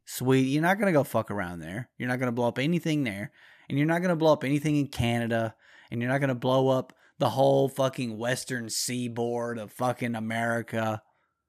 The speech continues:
You're not gonna do any of that shit. Like, you're not. So stop fucking saying you are. Well,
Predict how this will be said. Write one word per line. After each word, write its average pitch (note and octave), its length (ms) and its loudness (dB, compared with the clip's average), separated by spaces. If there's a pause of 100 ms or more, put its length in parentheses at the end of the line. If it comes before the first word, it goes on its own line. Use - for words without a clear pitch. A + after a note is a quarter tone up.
(520)
You're D#3 80 0
not G#3 140 4
gonna F#3+ 160 6
do F3+ 160 6
any G3 180 4
of C#3+ 60 2
that G#2 180 -2
shit. - 420 -6 (1700)
Like, C3+ 180 -2
you're F3 80 0
not. F3+ 380 0 (1600)
So D#3 220 2
stop F#3+ 400 2
fucking G3+ 280 0
saying F#3 340 -2
you F3 160 -2
are. F3+ 420 -2 (2250)
Well, E3+ 280 -2